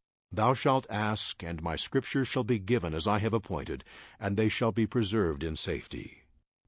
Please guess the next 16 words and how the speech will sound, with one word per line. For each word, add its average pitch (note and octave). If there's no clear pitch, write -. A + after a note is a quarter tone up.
And F#2+
it G#2
is A2+
expedient E2
that G2
thou C3
shouldst -
hold E3
thy C3
peace -
concerning D#2
them, B1+
and C3
not D#3+
teach E3+
them, C#2